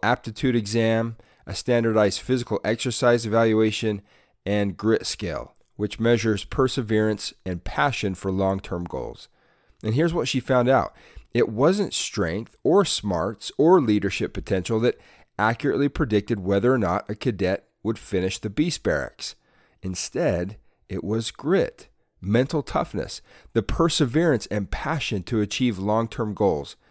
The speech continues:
that made the difference. In fact, cadets who were one standard deviation higher on the grit scale were sixty percent more likely to finish beast barracks than their peers. Again, it was mental toughness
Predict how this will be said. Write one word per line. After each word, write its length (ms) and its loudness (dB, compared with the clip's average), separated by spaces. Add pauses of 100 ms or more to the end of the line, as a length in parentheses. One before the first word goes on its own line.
(160)
that 200 -2
made 360 -2
the 80 -4
difference. 640 -10 (760)
In 100 -2
fact, 360 0
cadets 440 2
who 120 2
were 180 6
one 340 2
standard 440 0
deviation 500 0
higher 440 4
on 140 2
the 80 0
grit 300 0
scale 480 -4 (480)
were 140 0
sixty 420 0
percent 480 0
more 160 4
likely 320 0
to 80 -2
finish 420 -2
beast 360 -2
barracks 380 0
than 180 -4
their 120 -4
peers. 480 -8 (720)
Again, 440 0
it 100 0
was 280 -2
mental 380 -4 (100)
toughness 640 -6